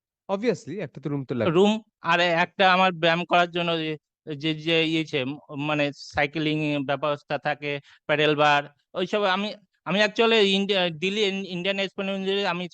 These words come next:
Speaker 2: সাত মাস ছিলাম। তো আমার, আমার ক্ষেত্রে একজন প্যারালাইসিস মানে এন-, এম, ইসে
Speaker 1: Mister Galib, I'll direct you to have a,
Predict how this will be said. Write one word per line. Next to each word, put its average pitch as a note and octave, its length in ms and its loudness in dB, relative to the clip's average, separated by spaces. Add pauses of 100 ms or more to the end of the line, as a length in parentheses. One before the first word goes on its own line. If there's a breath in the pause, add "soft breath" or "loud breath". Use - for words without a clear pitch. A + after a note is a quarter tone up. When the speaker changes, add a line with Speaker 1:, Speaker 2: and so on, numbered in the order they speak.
(140)
Speaker 2:
সাত D3+ 320 -4
মাস E3+ 240 -4
ছিলাম। D3+ 240 -2 (340 soft breath)
তো F#3+ 60 4
আমার, F3+ 340 2 (360)
আমার E3+ 360 -2
ক্ষেত্রে F3+ 640 -6
একজন D3 320 -4
প্যারালাইসিস F3 640 0
মানে E3+ 260 -2
এন-, E3+ 180 -4 (500)
এম, C#3+ 460 -2
ইসে C#3+ 280 -4
Speaker 1:
Mister D3 400 -4
Galib, G3 180 4
I'll F#3+ 200 6
direct D3 400 4
you G3 60 4
to F#3 140 2
have D3+ 160 0
a, E3+ 100 4